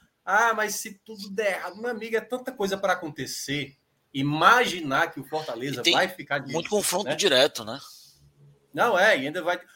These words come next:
Speaker 1: O Fortaleza, na verdade, ele vai dar o tom até da pontuação de, de permanência, né? O Emerson Penha até me fez uma pergunta aí no chat. É, Danilo, se puder colocar aí, né? Ele pergunta, "Minhoca, quarenta pontos se salva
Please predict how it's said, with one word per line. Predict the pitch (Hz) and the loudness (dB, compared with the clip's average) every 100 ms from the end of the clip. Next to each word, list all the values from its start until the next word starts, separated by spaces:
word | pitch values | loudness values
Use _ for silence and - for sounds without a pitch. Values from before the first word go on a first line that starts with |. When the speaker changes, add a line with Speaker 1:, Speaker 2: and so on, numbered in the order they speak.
| _ | _
Speaker 1:
O | 139 | -4
Fortaleza, | 220 247 202 202 208 | 0 0 0 0 -2
na | 208 | -4
verdade, | 185 139 117 131 190 156 110 104 | -2 -2 0 2 2 2 -6 -14
ele | 131 165 202 | -12 -10 -2
vai | 196 196 | 0 2
dar | 185 240 | 2 2
o | 233 | -2
tom | - 185 247 | -10 -6 -4
até | 220 196 | -2 -4
da | 208 | -2
pontuação | 233 220 202 220 208 190 - 196 254 | -4 -8 -8 2 2 2 -4 -6 -6
de, | 269 285 277 _ _ _ _ | -10 -10 -16 _ _ _ _
de | 143 | -6
permanência, | 190 196 269 170 180 175 - | -2 0 -2 -4 -6 -6 -8
né? | 127 | -8
O | 143 135 139 131 120 107 _ _ - | -6 -6 -4 -4 -6 -12 _ _ -6
Emerson | 147 170 - 160 | -4 -4 -4 -8
Penha | - 151 175 | -4 -2 -2
até | 135 156 | -2 -4
me | 175 | -8
fez | - - 139 | -10 -10 -6
uma | 147 | -6
pergunta | 147 135 131 139 135 | -2 -4 -4 -8 -8
aí | |
no | 117 | -8
chat. | 110 - 139 170 - - _ _ _ _ _ | -12 -2 0 0 -4 -14 _ _ _ _ _
É, | - 113 113 | -6 -2 -2
Danilo, | 110 127 131 160 143 | -4 -6 -4 -4 -4
se | - | -10
puder | 127 120 | -8 -8
colocar | 123 107 - | -6 -6 -2
aí, | 127 135 | -2 -2
né? | 131 | -4
Ele | 127 | -4
pergunta, | 143 123 123 127 | -2 -4 -6 -6
"Minhoca, | 135 156 143 | -4 -4 -4
quarenta | - 143 175 214 196 | 0 0 0 -4 -8
pontos | - 139 139 - | -6 -8 -8 -8
se | 135 | -12
salva | - - 151 147 107 95 | -8 0 2 0 -4 -12